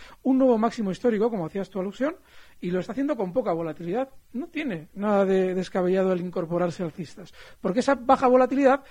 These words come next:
nos dice que no hace falta esperar al soporte,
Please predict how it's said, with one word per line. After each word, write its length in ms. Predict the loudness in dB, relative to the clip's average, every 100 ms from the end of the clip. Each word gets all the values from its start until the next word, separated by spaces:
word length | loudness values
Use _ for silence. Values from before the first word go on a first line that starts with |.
| -20 -4
nos 180 | 0 2
dice 240 | 2 0
que 180 | 2 2
no 280 | 2 4 4
hace 200 | 4 2
falta 360 | 4 4 4
esperar 380 | 0 0 2 4
al 120 | 2
soporte, 480 | -2 -6 -4 -6 -8